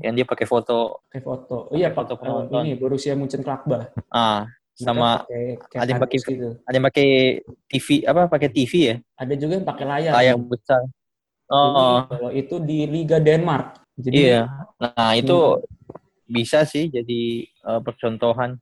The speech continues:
Speaker 2: Iya, jadi kalau di Liga Denmark tuh dari pertandingan, apa nih, gue nggak tahu nih bacanya nih. Udah gue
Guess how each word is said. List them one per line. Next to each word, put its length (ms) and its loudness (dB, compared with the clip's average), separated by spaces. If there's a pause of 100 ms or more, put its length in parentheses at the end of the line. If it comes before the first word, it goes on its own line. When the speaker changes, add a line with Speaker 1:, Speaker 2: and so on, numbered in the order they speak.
Speaker 2:
Iya, 340 -2
jadi 380 -2 (160)
kalau 160 -4
di 80 0
Liga 240 0
Denmark 480 0
tuh 320 0 (640)
dari 560 0
pertandingan, 880 -2 (320)
apa 160 -10
nih, 160 -6
gue 100 -4
nggak 140 -2
tahu 160 -6
nih 80 -4
bacanya 320 -6
nih. 160 -10 (480)
Udah 240 2
gue 100 -2